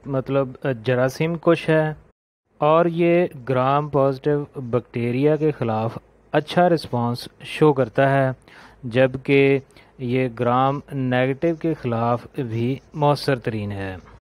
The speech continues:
levofloxacin का ताल्लुक fluoroquinolone family की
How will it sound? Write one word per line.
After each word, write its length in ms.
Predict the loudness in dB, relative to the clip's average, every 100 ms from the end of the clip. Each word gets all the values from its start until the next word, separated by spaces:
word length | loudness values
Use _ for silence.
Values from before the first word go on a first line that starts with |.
| _ _ _ _ -2
levofloxacin 1300 | 4 4 6 6 6 2 2 2 -2 0 -4 -4
का 140 | 0 0
ताल्लुक 580 | 2 0 2 0 -2 -6
fluoroquinolone 1300 | -8 0 4 6 4 0 -2 -2 0 2 2 0 -2 -6 -14 _ _ _
family 480 | -4 0 2 2 2
की 380 | 2 2 2 2